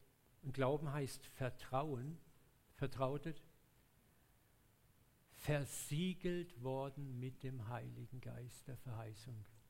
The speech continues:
welcher ist das Pfand unseres Erbes bis zur Erlösung des Eigentums zum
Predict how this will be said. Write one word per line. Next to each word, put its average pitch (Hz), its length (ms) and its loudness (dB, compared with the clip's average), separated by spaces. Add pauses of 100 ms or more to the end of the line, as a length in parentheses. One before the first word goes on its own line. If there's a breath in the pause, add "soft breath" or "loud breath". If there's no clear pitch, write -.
(760 soft breath)
welcher 143 300 8
ist 170 300 4
das 151 200 6 (140)
Pfand 160 520 6
unseres 143 440 0
Erbes 147 640 0 (840)
bis - 300 8
zur - 140 4
Erlösung 135 640 0 (140)
des 139 200 -2
Eigentums 131 800 -4
zum 123 260 -4